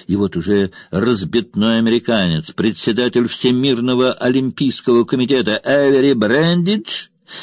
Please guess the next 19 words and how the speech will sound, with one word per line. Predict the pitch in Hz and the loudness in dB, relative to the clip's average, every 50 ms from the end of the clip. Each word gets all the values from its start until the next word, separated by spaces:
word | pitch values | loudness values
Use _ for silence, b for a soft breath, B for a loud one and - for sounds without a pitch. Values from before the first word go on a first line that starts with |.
| B B | B B
которого | - 101 85 113 110 113 117 117 | -2 -2 0 2 2 4 4 4
еще | 120 120 113 - - 127 123 | 4 2 2 2 0 -2 -2
вчера | 113 - - 120 120 131 131 131 | -2 -2 -2 0 0 0 0 0
иначе | 131 131 135 139 131 - 139 123 | 0 0 0 -2 0 0 -2 -2
как | - 127 123 - - | 0 0 -2 -2 0
лакеем | 101 92 113 120 - - 127 131 131 135 135 | 0 0 0 0 0 2 2 4 4 2 2
Уолл-стрита | 135 135 139 143 135 - - - - - - 139 135 117 - - 113 | 2 2 2 0 0 -2 -6 -6 -4 0 2 2 2 0 0 0 0
не | 110 120 131 | 2 2 2
называли, | 131 127 120 107 117 117 113 120 131 147 165 180 196 185 B B B B B B | 2 2 2 2 2 2 2 2 4 4 4 2 2 0 B B B B B B
прилетает | B - 123 139 156 160 160 214 220 254 - - | B -2 0 2 2 2 2 0 0 0 -2 -2
в | 127 | -4
Москву, | 127 110 - - - - 90 87 82 80 107 - - _ _ B B B B B | -4 -4 -4 -6 -8 -6 -4 -4 -2 -2 -4 -4 -6 _ _ B B B B B
и | B - | B -4
собирается | - - 76 87 90 107 117 113 117 107 - - - 123 127 | -2 -2 0 0 2 2 2 2 0 0 -2 -2 -2 0 0
огромная | 127 110 113 131 131 123 135 151 175 185 190 190 196 202 202 185 | 0 0 0 0 2 2 4 4 4 4 4 4 4 2 2 0
команда | - - 160 139 131 131 131 139 156 175 175 165 165 170 | 0 0 0 2 2 2 4 4 4 2 2 2 0 0
по | 160 160 135 117 | 0 0 -2 -2
всем | - - - 139 131 127 127 117 110 | -2 -2 0 2 2 2 2 2 2
видам, | 113 139 160 170 156 151 202 202 214 262 | 2 4 4 4 4 4 4 4 4 2